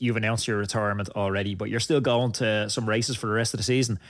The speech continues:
Are you kindly mentally checked out? Is it similar to if you have an office job and you're giving your two weeks notice and you're spending the next two weeks basically robbing stationery and trying to smuggle home as many pens and <laughs> office supplies as you can?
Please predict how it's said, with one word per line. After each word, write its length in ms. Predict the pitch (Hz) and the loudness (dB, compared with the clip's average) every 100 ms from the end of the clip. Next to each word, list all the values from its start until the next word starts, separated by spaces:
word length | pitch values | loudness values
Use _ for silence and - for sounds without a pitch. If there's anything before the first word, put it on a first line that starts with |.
| - - - 139 | -20 -20 -2 2
Are 40 | |
you 120 | 143 | 4
kindly 400 | 165 185 165 113 - | 4 4 4 0 0
mentally 440 | 131 143 147 135 | 2 2 2 -2
checked 320 | - 120 - | 2 0 2
out? 240 | 120 104 98 | 2 2 0
Is 160 | 107 | 2
it 240 | 113 107 - | 2 0 -4
similar 420 | - - 139 139 | -6 0 2 2
to 180 | 123 139 | 2 2
if 80 | 110 | 2
you 80 | 110 | 0
have 120 | 117 | 0
an 80 | 104 | 0
office 320 | 117 117 113 | 0 0 -2
job 320 | - 110 98 90 | 0 0 0 -2
and 80 | 104 | -4
you're 80 | 101 | -4
giving 200 | 104 107 | -4 -2
your 80 | |
two 180 | 101 113 | -2 0
weeks 240 | 104 98 - | 0 -2 -2
notice 420 | 104 104 95 - - - - - | 0 0 -2 -6 -12 -20 -18 -4
and 80 | 110 | 0
you're 100 | 104 | 0
spending 440 | - 120 117 104 | 0 0 0 0
the 80 | 107 | 0
next 240 | 113 - | 0 -2
two 180 | - 113 | 0 0
weeks 260 | 101 101 - | 0 -2 -4
basically 600 | - - 113 117 110 104 | -10 -4 0 0 -2 -2
robbing 340 | 101 104 104 98 | 0 0 0 -4
stationery 800 | - 104 107 107 95 92 90 - | -2 -2 -2 -2 -2 -4 -6 -8
and 100 | 104 | -4
trying 240 | - 139 117 | -2 0 0
to 100 | 110 | 0
smuggle 480 | - 131 123 113 101 | -2 2 2 2 2
home 260 | 117 113 | 2 2
as 120 | 107 113 | 0 -2
many 180 | 110 | -2
pens 440 | 113 113 113 110 113 | 0 0 0 0 0
and 80 | 113 | 0
<laughs> 20 | |
office 240 | 110 143 | 0 0
supplies 520 | - 117 117 113 110 | 0 0 2 2 2
as 120 | 104 120 | 0 -2
you 80 | |
can? 320 | 104 123 104 | 0 0 0